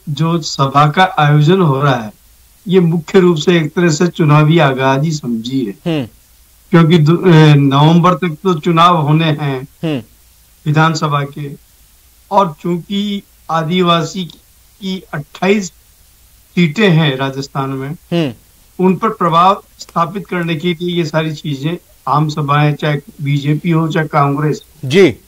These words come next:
Speaker 1: ये सब मिलकर अलग-अलग टाइम पे अलग-अलग अब चुनाव सभाएं और उन्हें अपनी ओर आकर्षित करने का कोशिश की, करेंगे ये। अब आप ये राहुल गांधी की जो सुबह, अ,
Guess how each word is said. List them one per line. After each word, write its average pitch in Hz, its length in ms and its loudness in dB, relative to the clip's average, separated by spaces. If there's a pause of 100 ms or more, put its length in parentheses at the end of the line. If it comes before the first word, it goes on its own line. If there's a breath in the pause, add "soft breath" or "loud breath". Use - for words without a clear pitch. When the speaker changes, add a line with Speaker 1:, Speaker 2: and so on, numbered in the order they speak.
(300)
Speaker 1:
ये 175 160 6
सब 175 320 -2 (360)
मिलकर 156 420 0 (200)
अलग-अलग 202 640 -6 (400)
टाइम 170 320 -4
पे 196 120 -6
अलग-अलग 175 420 -4
अब 170 220 -4
चुनाव 165 360 0
सभाएं 165 400 -6 (500)
और 185 140 0
उन्हें 202 460 0
अपनी 196 340 -4
ओर 190 200 -2
आकर्षित 165 460 -6 (100)
करने 156 280 -2
का 165 220 -6 (1080)
कोशिश 175 360 0
की, 156 340 -4 (340)
करेंगे 165 380 2
ये। 113 220 -10 (880)
अब 175 120 0
आप 175 260 0
ये 190 80 -2
राहुल 170 360 0
गांधी 185 340 -4
की 196 120 -12
जो 185 120 -6
सुबह, 175 380 -4
अ, 180 40 -8